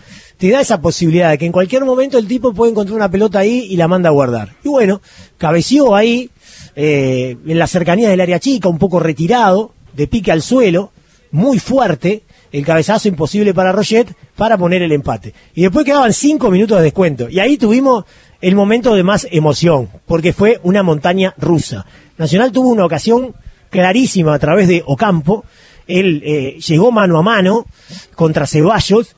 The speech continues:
y cuando llegó al borde del área, eh, desde el sector derecho, se acomodó para su pierna derecha y remató buscando el palo más lejano del arquero, el segundo palo, eh, con, con Comba que se cerrara contra ese palo. Estuvo muy cerquita.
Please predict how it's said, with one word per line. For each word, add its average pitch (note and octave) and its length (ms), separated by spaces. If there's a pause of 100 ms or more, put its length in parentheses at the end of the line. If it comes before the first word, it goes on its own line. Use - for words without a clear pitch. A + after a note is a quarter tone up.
y E3 120
cuando D#3+ 240
llegó E3+ 240
al B3 80
borde A#3+ 260
del F#3 140
área, A#3+ 400 (420)
eh, D3+ 380
desde C3+ 420
el G3+ 80
sector F#3+ 500
derecho, G3 800 (300)
se - 180
acomodó F#3 460
para F3+ 200
su D#3+ 120
pierna E3+ 460
derecha G3 520 (340)
y F#3+ 140
remató G3 720 (120)
buscando G#3 440
el F3 100
palo F3+ 720
más G3+ 180
lejano F#3+ 340
del D3 80
arquero, C#3 500
el C3 120
segundo E3+ 400
palo, A#2+ 260 (420)
eh, C3+ 380
con, D#3 320
con D#3+ 220
Comba A#3 340
que D#3+ 100
se E3+ 120
cerrara F3 560
contra C3+ 280
ese C3+ 160
palo. A#2 280
Estuvo A3+ 240
muy F#3+ 140
cerquita. D3 480